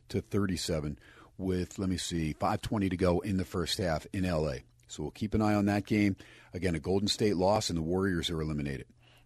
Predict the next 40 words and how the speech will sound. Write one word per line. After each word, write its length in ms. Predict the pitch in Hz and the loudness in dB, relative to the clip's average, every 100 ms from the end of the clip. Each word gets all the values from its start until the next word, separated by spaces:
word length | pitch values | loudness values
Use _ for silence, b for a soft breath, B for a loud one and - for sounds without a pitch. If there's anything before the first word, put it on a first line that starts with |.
| - | -6
The 100 | 87 | 0
Lakers 340 | 82 - 82 | 0 0 -4
would 140 | 87 | -4
go 140 | 76 85 | 0 0
to 80 | 78 | 0
the 80 | |
Western 340 | 78 87 - 90 | 0 0 0 -2
Conference 380 | 95 82 85 - | -2 -2 -4 -2
Finals 340 | 87 87 80 | -2 -2 -2
against 320 | 80 80 - | -4 -4 -4
the 60 | 65 | -4
Denver 300 | 80 71 73 | -4 -2 -2
Nuggets. 440 | 73 64 65 - - _ B B B B B | -4 -6 -8 -10 -12 _ B B B B B
So 140 | 85 | -6
we 100 | 78 | -2
know 140 | 85 | 0
Miami 440 | 87 82 87 98 110 | 2 2 4 4 4
is 180 | 110 104 | 4 4
there. 280 | 110 123 120 _ _ - _ _ - _ - - | 4 4 0 _ _ -20 _ _ -20 _ -20 -14
Uh, 340 | 78 73 71 80 80 | -8 -6 -4 -6 -6
really 240 | 98 104 90 | 0 2 2
solid 340 | - 95 90 | 0 0 2
effort 300 | 95 - 110 - B B B B | 0 -2 -4 -6 B B B B
by 140 | 104 90 | 0 2
the 60 | |
Miami 340 | 82 87 90 90 | 4 4 4 2
Heat. 320 | 76 117 139 - | 2 0 0 -4
And 200 | 95 87 | -4 0
then 100 | 90 | 2
we've 220 | 92 82 | 2 2
got 320 | 98 92 95 - _ - | 2 2 0 -4 _ -10
a 60 | 85 | -6
Game 260 | 92 95 92 | 0 2 2
seven 380 | - 98 104 | 0 0 0
coming 260 | 101 107 104 | -2 -2 0
up 140 | 107 | -2
on 140 | 120 101 | -2 -2
Sunday, 420 | - 127 120 - - | 0 0 0 -4 -14
Mother's 440 | 85 85 101 110 87 | -6 0 2 2 -2
Day. 220 | 73 65 | -6 -10